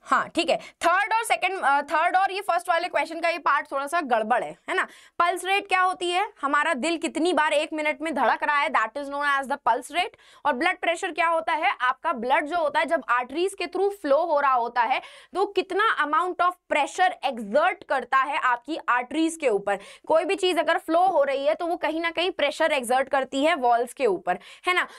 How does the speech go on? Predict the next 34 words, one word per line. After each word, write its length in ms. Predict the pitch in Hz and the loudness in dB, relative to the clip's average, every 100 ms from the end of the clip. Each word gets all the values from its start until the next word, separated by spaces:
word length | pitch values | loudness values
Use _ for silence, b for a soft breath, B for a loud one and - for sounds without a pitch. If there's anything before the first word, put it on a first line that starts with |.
| - | -2
तो 140 | 359 | 0
आर्टरीज 580 | 381 - 285 302 349 440 | 2 2 0 0 0 0
के 120 | 440 | 0
वॉल्स 340 | 440 311 330 359 | 2 2 2 -2
के 80 | 370 | -4
ऊपर 220 | 349 370 | 0 0
वो 100 | 403 | 0
जितना 380 | 247 277 330 381 | -2 -2 0 0
प्रेशर 400 | 302 294 392 370 | 0 0 0 0
एक्सर्ट 360 | 254 269 294 | 0 0 0
करती 260 | 294 262 320 | 0 0 0
है, 80 | 339 | 2
that 220 | 262 247 | 2 0
is 120 | 349 | -4
known 200 | 294 294 | -4 -2
as 180 | 294 285 | -2 0
the 180 | 240 392 | 0 0
blood 260 | 220 220 208 | 0 -2 -2
pressure, 340 | 180 175 - 196 B B | -6 -6 -6 -8 B B
ठीक 160 | 392 403 | -2 0
है। 80 | 233 B - | -2 B 0
और 120 | 302 | 0
उसको, 200 | - 370 - | 0 -4 2
अ, 200 | 262 269 269 - | 2 2 0 -4
उसका 200 | 285 339 | 0 0
नॉर्मल 360 | 320 311 330 339 | 2 2 2 0
वैल्यू 240 | 330 330 | 0 0
क्या 140 | 302 | 0
होता 220 | 339 320 359 | 0 2 0
है? 60 | |
वन 200 | 311 285 | 0 -2
ट्वेंटी 320 | 294 285 285 | -2 -4 -2
by 140 | 269 302 | 0 0
एटी 480 | - 240 - 415 | -2 -6 0 -2